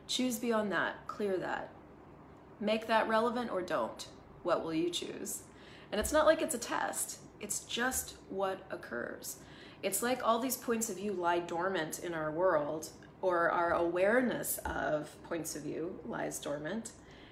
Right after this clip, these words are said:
And then we choose and we become aware of the universe surrounding this thing. And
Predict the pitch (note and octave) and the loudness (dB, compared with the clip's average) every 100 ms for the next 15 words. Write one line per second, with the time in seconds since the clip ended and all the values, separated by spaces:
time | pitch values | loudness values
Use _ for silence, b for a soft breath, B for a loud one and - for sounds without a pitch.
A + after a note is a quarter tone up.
0 | B E3+ F3 E3+ E3 - D4+ D4 G#3 F#3+ | B -4 0 0 0 2 4 6 6 4
1 | F3 E3 F3 F3+ E3 E3+ G3+ A3+ - E3 | 2 0 0 -2 0 2 6 6 6 6
2 | D3+ G#3 - - F3 G3 G#3+ E3+ C#3+ F#3+ | 6 2 0 -6 -4 -2 0 0 -2 -2
3 | - - F3 D#3 D3+ D#3 D3+ D#3 - C#3 | -4 -4 0 0 0 -2 -6 -6 -6 -6
4 | D#3 E3+ B B B B B G3 F#3 F#3+ | -6 -8 B B B B B 4 6 4